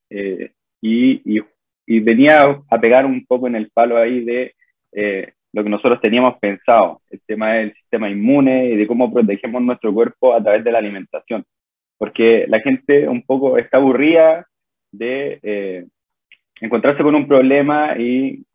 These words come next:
tomar pastillas para la solución, que el dolor de cabeza, eh, que las inflamaciones y todo, todos los problemas que, que la gente normal tiene. Cuando uno empieza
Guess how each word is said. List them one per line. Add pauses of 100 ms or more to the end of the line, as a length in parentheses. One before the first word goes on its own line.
(140)
tomar
pastillas
para
la
solución,
que
el
dolor
de
cabeza,
eh, (580)
que
las
inflamaciones
y
todo, (120)
todos
los
problemas
que,
que
la
gente
normal
tiene. (760)
Cuando
uno
empieza